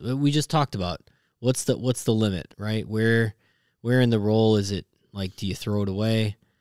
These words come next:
I mean, you would go through. My first guess is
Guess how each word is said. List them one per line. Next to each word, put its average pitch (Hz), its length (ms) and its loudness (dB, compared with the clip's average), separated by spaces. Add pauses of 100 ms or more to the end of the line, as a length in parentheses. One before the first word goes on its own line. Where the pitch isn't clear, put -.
(460)
I 117 80 -8
mean, 117 200 0
you 131 140 2
would 143 160 2
go 131 200 4
through. 117 520 2 (360)
My 143 300 0
first 151 380 2
guess 117 420 0
is 107 1000 -2